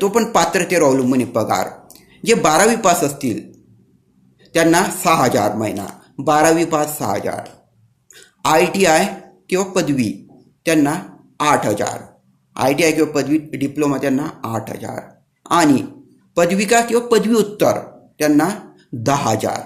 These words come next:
पदविका किंवा पदवी उत्तर म्हणजे शिक्षणावर अवलंबून असे ते पगार दिले जाणार आहेत सहा महिने. इथं महाराष्ट्रातच कंपनी असेल, महाराष्ट्रातल्या बेरोजगार तरुणांसाठी ही सुवर्ण संधी आहे आणि कंपनीसुद्धा तीन वर्ष जुनी पाहिजे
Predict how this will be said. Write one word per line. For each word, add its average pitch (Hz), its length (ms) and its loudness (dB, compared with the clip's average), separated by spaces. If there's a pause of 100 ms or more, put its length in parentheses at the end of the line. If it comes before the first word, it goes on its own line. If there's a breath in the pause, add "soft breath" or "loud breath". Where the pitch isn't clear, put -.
(160)
पदविका 156 360 0
किंवा 170 220 -2
पदवी 131 260 -4
उत्तर 170 340 -4 (200 loud breath)
म्हणजे 190 180 0
शिक्षणावर 180 560 2
अवलंबून 160 360 4
असे 147 220 -4
ते 170 60 -6
पगार 147 400 -2 (440)
दिले 139 260 0
जाणार 107 320 -2
आहेत - 480 -12
सहा 135 260 -2
महिने. 107 640 -6
इथं 196 220 2
महाराष्ट्रातच 208 580 2
कंपनी 160 320 0
असेल, 139 300 0 (360 loud breath)
महाराष्ट्रातल्या 202 640 2 (840)
बेरोजगार 170 460 0
तरुणांसाठी 147 640 0
ही 170 100 -4
सुवर्ण 131 420 -2
संधी 110 320 -4
आहे 175 380 0
आणि 185 140 2
कंपनीसुद्धा 180 720 0
तीन 190 320 -2
वर्ष 190 220 0
जुनी 165 280 0
पाहिजे 202 600 0